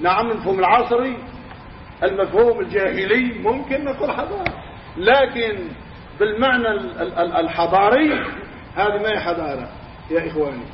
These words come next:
ثم، ثم، ثم إذا أردنا أن نذكر ما نريد ذكره، ما شاء الله،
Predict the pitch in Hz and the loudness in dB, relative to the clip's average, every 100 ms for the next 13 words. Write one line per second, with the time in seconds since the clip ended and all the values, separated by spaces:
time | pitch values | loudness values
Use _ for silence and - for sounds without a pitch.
0 | - - - - 330 262 233 226 233 269 | -16 -18 -8 0 2 2 2 2 0 -2
1 | 220 208 220 254 247 220 214 208 196 196 | -2 -2 0 0 -2 0 2 2 4 4
2 | 240 233 196 185 196 220 220 202 185 196 | 4 2 -2 -2 2 2 2 -2 0 2
3 | 220 220 202 190 - 160 233 226 - 254 | 2 2 0 -2 -4 0 0 2 2 2
4 | 214 208 202 208 202 190 - 269 240 180 | 2 4 6 6 4 0 -8 -12 -8 -6
5 | 180 180 175 | -6 -6 -4